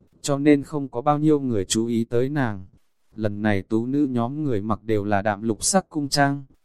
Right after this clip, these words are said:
hình thức đơn giản, nhưng lại không mất hào phóng. Một tảng lớn tú nữ đứng chung một chỗ, nhìn qua nhưng thật ra rất là xinh đẹp phong cảnh tuyến. Âm muội muội nói được cực kỳ.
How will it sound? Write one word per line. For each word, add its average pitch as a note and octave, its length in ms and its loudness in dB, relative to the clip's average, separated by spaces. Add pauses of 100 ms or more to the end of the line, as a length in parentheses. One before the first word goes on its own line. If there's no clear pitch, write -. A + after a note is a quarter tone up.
hình G#2 180 -4
thức E3+ 200 2
đơn C#3 220 2
giản, A2 300 0 (340)
nhưng C#3 240 2
lại A#2+ 200 -4
không C#3+ 280 -8
mất F3 180 -2
hào A#2+ 220 0
phóng. A2+ 420 -4 (460)
Một A2+ 260 -8
tảng F#2 220 -2
lớn G#2+ 240 0
tú A2+ 200 -2
nữ C#3+ 200 0
đứng B2 220 -4
chung D3 240 0
một A2 160 -8
chỗ, D#3 420 -4 (220)
nhìn G2 340 0 (920)
qua D3 200 -2
nhưng C#3+ 260 2
thật B2+ 200 0
ra B2 260 2
rất E3+ 200 0
là A#2 200 0
xinh D3 260 4
đẹp A#2 200 2
phong C#3 260 -6
cảnh F#2 280 -4
tuyến. A#2 300 0 (560)
Âm C#3+ 200 -4
muội A2 180 -4
muội A2 240 -4
nói A2 240 -4
được C#3 240 -4
cực G#2+ 220 -10
kỳ. G2+ 320 -4